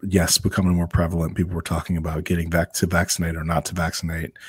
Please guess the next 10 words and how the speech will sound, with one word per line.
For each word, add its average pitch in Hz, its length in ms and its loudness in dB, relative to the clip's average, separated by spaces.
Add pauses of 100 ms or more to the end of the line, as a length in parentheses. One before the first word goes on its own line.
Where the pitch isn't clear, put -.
(320)
and 76 140 -2
was 82 200 4
it - 80 4
safe, 80 520 4
and 73 260 -6
so 82 180 6
on 80 80 0
and 82 80 0
so 80 180 4
forth. 76 380 0